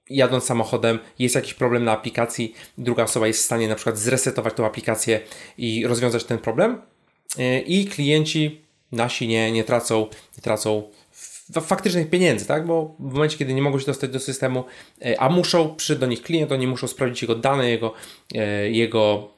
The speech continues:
polisy, czy, czy pojazdy, czy cokolwiek, tak? I nie mogą tego zrobić, bo akurat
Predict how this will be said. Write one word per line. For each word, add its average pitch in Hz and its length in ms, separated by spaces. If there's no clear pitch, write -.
polisy, 135 460
czy, 110 360
czy 101 200
pojazdy, 127 420
czy - 120
cokolwiek, 117 560
tak? 214 280
I 147 340
nie 156 160
mogą 151 140
tego 139 200
zrobić, 151 400
bo 127 260
akurat - 580